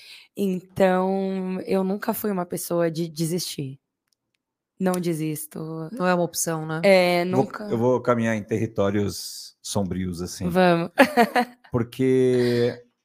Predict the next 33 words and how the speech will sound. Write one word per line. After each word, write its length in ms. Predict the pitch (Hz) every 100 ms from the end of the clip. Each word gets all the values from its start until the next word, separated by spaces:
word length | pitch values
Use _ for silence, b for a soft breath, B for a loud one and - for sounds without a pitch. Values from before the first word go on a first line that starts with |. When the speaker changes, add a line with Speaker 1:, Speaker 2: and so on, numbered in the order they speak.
| _ _ _ _ _ -
Speaker 3:
eu 100 | 117
vou, 220 | 113 - _
você, 200 | - 120 117 -
você 220 | - 113
falou 300 | 120 110 107
que 180 | - 107
o 60 |
mais 200 | 101 117
difícil 480 | 120 117 110 - 113
foi 460 | - 113 113 110 101
gestão 240 | 104 113
de 80 | -
pessoas, 500 | 110 - 147 165 151
mas 120 | 131
depois 240 | 117 117
você 80 | 117
já 80 | 107
falou 260 | - 107 101
funcionários, 640 | 107 - 104 117 151 135
eu 80 | 120
tô 80 | 120
tentando 380 | 113 107 110
deduzir, 520 | 107 107 107 92 123 156
eu 100 | 107
acho 140 | 101
que 60 | 104
eu 40 |
já 100 | 98
sei, 320 | 98 123 143
mas 400 | 143 127 131 - -
eu 80 |
vou 140 | 98 101
cavocar, 420 | 117 117 113 -